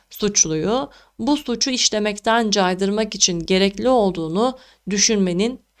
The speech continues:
adalet sorunuyla hiçbir ilgisi yoktur. Yine diğer bazılarına göre ise bunu düşünmek her şeydir.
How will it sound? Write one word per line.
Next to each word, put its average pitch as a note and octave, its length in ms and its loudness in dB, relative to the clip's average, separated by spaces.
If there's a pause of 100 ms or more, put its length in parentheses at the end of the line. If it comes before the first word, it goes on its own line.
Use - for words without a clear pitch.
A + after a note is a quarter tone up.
(260)
adalet B3 580 4
sorunuyla A3 520 0
hiçbir A3+ 340 -4
ilgisi G3+ 400 2
yoktur. - 460 2 (640)
Yine A3+ 260 4
diğer G#3+ 360 6
bazılarına F#3+ 600 2
göre D#3+ 260 -2
ise C#4+ 440 -2 (360)
bunu A#3+ 240 4
düşünmek G3 760 2
her F3+ 280 4
şeydir. - 600 -2